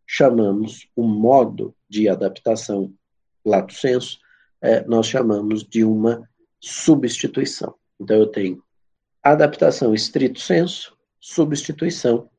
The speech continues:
e transposição. E eu tava falando da transposição. Eu transpondo, então, quando eu transponho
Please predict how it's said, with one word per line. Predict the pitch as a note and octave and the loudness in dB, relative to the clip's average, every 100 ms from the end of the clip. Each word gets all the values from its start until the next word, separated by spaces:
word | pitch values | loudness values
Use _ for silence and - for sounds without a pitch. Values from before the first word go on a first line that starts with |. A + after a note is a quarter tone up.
| _ | _
e | B2+ | -6
transposição. | B2+ B2 A#2 A2 - A#2+ B2 C3 - G2+ A2+ - _ _ _ _ _ _ _ | -2 2 2 0 -2 -2 -2 -6 -2 -2 -2 -10 _ _ _ _ _ _ _
E | B2+ | 0
eu | A2+ | 2
tava | - G#2+ | 2 2
falando | A2 A2 G2 G#2+ | 2 2 2 0
da | G#2 | -2
transposição. | - G#2+ G#2+ - G#2 A#2 A2+ F#2 D#2+ _ - - - - _ | 0 -2 -2 -2 -2 -2 -10 -10 -12 _ -20 -20 -20 -20 _
Eu | - B2+ | 0 2
transpondo, | - C3+ B2+ A#2 - - F#3+ F#3+ E3+ B2 A2+ - - | 2 4 2 0 -10 -2 2 4 4 0 -6 -10 -12
então, | G#2 A#2+ A#2+ | -2 -2 0
quando | B2+ A#2 | -2 0
eu | B2 | 0
transponho | A#2 C3 B2 A2+ - - F3+ F3+ A#2+ F#2+ | 0 0 -2 -2 -10 -2 0 2 0 -4